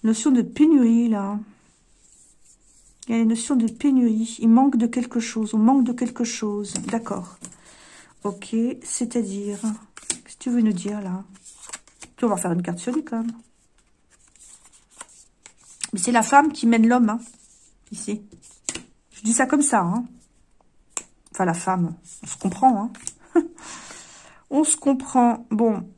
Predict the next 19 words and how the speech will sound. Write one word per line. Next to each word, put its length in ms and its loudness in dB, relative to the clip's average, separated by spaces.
alors 180 6
effectivement, 560 0
il 100 -2
y 40 0
a 320 -2
des 300 -6
histoires 560 -2
de, 600 -4
de 120 -6
course 320 -4
contre 300 -6
la 100 -2
montre, 340 -4
de 120 -4
vouloir 340 -2
gagner 320 0
quelque 300 -8
chose, 680 -4
d'accord. 680 -6